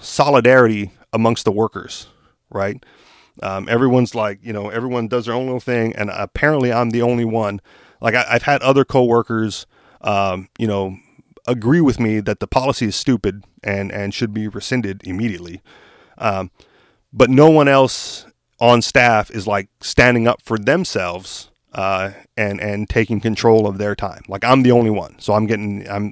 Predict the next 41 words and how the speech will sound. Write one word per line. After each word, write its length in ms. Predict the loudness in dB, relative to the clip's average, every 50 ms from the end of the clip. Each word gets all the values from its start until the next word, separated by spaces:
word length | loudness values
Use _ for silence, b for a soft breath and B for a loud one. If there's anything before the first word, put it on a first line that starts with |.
| -4
I'm 180 | -4 -2 0 0
the 80 | 0 0
one, 260 | 0 0 0 -2 -2
like, 320 | -4 -4 -4 -6 -8 -12 _ _ -6
I'm 160 | -2 -2 0 0
the 100 | 0 0
one 260 | 2 2 2 0 2
voicing 400 | 4 4 4 4 4 2 -2 -2
my 140 | -2 -2 -2
opinion, 400 | -4 -2 -2 -2 -2 0 -2 -2
and 80 | -2 -2
I'm 100 | -2 -2
the 100 | -2 -2
one 160 | -2 -2 -2
paying 240 | -4 -6 -6 -6 -8
the 40 |
penalty. 460 | -4 -4 -2 -2 -2 -6 -6 -10 -12 -14 b b b b b b b b b b
Um, 340 | -6 -4 -4 -4 -6 -10 -12 -6
whereas, 560 | 2 4 4 6 6 4 4 2 -2 -4 -4
you 80 | -2
know, 220 | -2 -2 -2 -4 b b b b
whereas 240 | 4 6 6 6 4
if 80 | 2
this 180 | 0 -2 -2 -2
was, 80 | -6 -8
like, 160 | -8 -8 -8
an 60 | 0
ancom 440 | 2 2 2 2 2 0 0 0 2
shop, 280 | 2 2 2 2 0 -6 b b b b b b b b b b -2
right, 200 | -2 0 0 2
I, 140 | 0 0 2
I 80 | 0 2
might 240 | 2 2 2 2 0
get 160 | -4 -4 -2
some 140 | -2 -2 -2
more 140 | -2 -4
solidarity, 840 | -2 0 0 2 2 0 -2 0 2 2 2 2 0 -2 -6 -10 -12 -6 -4
um, 180 | -4 -4 -2 -4
amongst 380 | -8 -6 -6 -6 -8 -8 -8
the 60 | -10 -10
employees, 640 | -10 -8 -6 -6 -6 -6 -8 -14 -20 -20 -20 -20